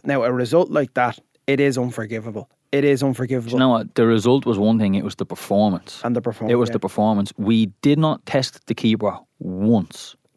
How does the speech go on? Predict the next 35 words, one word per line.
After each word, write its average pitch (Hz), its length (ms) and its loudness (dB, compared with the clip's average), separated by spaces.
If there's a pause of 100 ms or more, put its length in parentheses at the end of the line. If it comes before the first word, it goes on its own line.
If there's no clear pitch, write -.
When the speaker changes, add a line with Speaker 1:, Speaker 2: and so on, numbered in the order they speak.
(420)
Speaker 2:
in 101 100 -2
over 101 220 0
a 95 60 -2
hundred 101 320 -4
minutes. 95 260 -6
Speaker 1:
Well, 156 100 0
look 120 120 2
what 110 120 0
we 156 100 2
had 151 180 2
up 135 100 -2
front. 160 240 -2
Speaker 2:
Minutes. - 340 -6 (960)
Yeah, 131 200 -2 (140)
Martial. 123 440 -2 (280)
Speaker 1:
Nothing. 180 380 0 (340)
A 175 120 -2
guy, 226 260 4
uh, - 140 0 (240)
uh, 202 100 -4 (320)
like 165 320 0 (320)
Speaker 2:
I 143 80 2
don't 175 160 2
understand. 123 560 2
I 117 60 2
know 143 240 4
Højlund 120 500 4
Speaker 1:
Why 220 140 2
does - 120 2
he - 60 0
Speaker 2:
is 156 80 -8
Speaker 1:
drop 202 240 -2
so 143 200 -2 (120)
deep? 220 340 -2 (760)
Speaker 2:
I, 120 420 4